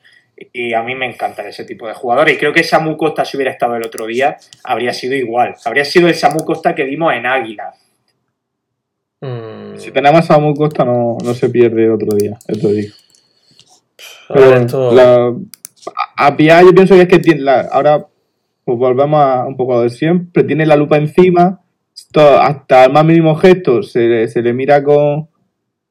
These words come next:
Speaker 3: con mucho detalle y, y al muchacho también hay que darle un poquillo de, todo eso de, de manga ancha a la hora de con-, de confianza, a la hora de, de eso.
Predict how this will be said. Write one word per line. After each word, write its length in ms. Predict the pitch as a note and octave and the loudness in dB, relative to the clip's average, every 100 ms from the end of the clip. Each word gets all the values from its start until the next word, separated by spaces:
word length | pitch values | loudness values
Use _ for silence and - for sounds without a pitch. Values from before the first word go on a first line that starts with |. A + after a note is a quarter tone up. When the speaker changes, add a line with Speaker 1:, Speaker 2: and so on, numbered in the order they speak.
| _ | _
Speaker 3:
con 160 | - C#3 | -4 0
mucho 320 | D3+ D3+ D#3 | 0 4 4
detalle 560 | C#3+ C3+ E3 E3+ F3 F3+ | 4 4 4 6 6 6
y, 720 | D3+ B2 A#2+ A2+ A2 G2 A2 | 2 0 -2 -4 -6 -6 -2
y 60 | B2 | 0
al 100 | A#2+ | 0
muchacho 460 | A#2+ A#2 B2 - | -2 -4 -2 0
también 220 | - C3+ | 0 2
hay 60 | C3+ | 2
que 60 | C3 | 4
darle 200 | B2+ C3 | 2 0
un 60 | |
poquillo 320 | B2 A#2+ A#2+ | -2 0 2
de, 360 | A#2 A#2 A#2 B2 _ _ _ _ _ _ _ _ _ | 2 2 0 -4 _ _ _ _ _ _ _ _ _
todo 180 | B2 B2+ | 2 4
eso 200 | B2+ C3+ | 4 4
de, 260 | B2 A2+ | 4 2
de 120 | E2+ A#2+ | 0 0
manga 360 | B2+ C#3 C#3 | 0 2 2
ancha 260 | D3 D3+ E3 | 2 2 2
a 20 | |
la 120 | C#3+ | 4
hora 140 | A#2+ B2+ | 4 4
de 120 | C3 | 2
con-, 240 | B2 A2+ A2+ | 0 -2 -2
de 100 | A2+ | -2
confianza, 580 | A#2+ A#2+ B2 C3+ D3+ | -2 0 0 2 2
a 40 | D3 | 4
la 100 | B2 | 4
hora 160 | A#2+ | 2
de, 240 | A#2+ A2+ - - | 2 0 -4 -2
de 100 | - | -2
eso. 140 | - | -2